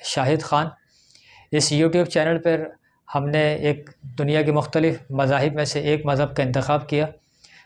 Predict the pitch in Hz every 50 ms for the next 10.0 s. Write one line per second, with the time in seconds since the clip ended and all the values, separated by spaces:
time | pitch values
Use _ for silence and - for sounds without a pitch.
0 | _ _ - 135 123 - 139 139 139 156 - - 151 139 139 143 147 143 139 151
1 | 151 147 - - 143 135 - - 139 139 147 160 165 165 - - - _ _ _
2 | _ _ _ _ _ _ _ - 131 123 - 147 139 143 143 151 147 160 160 151
3 | 143 139 143 147 147 147 147 139 - 147 143 131 - 151 151 160 160 165 165 156
4 | 160 143 147 147 151 139 135 151 143 143 151 151 147 - _ _ - - - -
5 | - - - _ - 156 - 170 170 170 - 156 156 147 165 170 170 - - -
6 | - - 170 170 156 151 151 151 143 143 143 160 139 143 139 143 143 151 151 143
7 | 143 135 139 160 165 - - - - - _ _ 135 143 - - - 160 156 165
8 | 160 165 - _ _ _ _ _ _ - 131 135 143 143 131 127 147 147 151 151
9 | 151 - 156 147 - 156 131 - 139 143 - 160 147 - 156 156 156 151 156 160